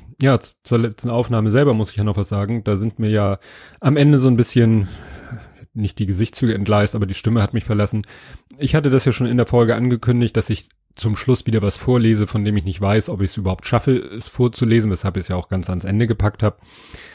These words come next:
Hat nicht so ganz geklappt. Ich werd das vielleicht in der nächsten Justian-Folge ausführlicher besprechen, weil das der richtige Ort dafür ist. Ja, ich war, hatte ein bisschen Urlaub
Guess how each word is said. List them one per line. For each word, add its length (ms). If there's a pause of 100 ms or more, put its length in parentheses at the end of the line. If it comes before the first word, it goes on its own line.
(120)
Hat 160
nicht 160
so 120
ganz 260
geklappt. 360
Ich 120
werd 120
das 120
vielleicht 400
in 540 (120)
der 80
nächsten 280
Justian-Folge 960
ausführlicher 840
besprechen, 720 (220)
weil 100
das 160
der 140
richtige 260
Ort 180
dafür 300
ist. 260 (840)
Ja, 200
ich 140
war, 320
hatte 160
ein 140
bisschen 240
Urlaub 380